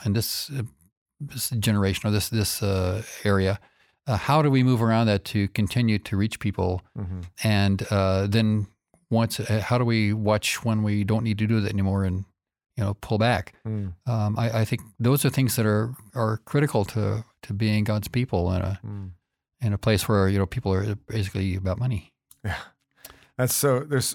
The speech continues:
Speaker 2: so much wisdom there, be-, right? Because we're, what we're doing then is we're not just, uh, uh, Brian talks a lot, right, about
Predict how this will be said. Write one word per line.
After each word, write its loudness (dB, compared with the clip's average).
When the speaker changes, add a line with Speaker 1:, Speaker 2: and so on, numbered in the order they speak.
Speaker 2:
so 2
much 0
wisdom -2
there, -4
be-, -4
right? 0
Because -2
we're, 0
what 2
we're 2
doing 4
then 2
is -2
we're 0
not 2
just, -2
uh, -4
uh, -10
Brian 0
talks -8
a -4
lot, -4
right, -6
about -6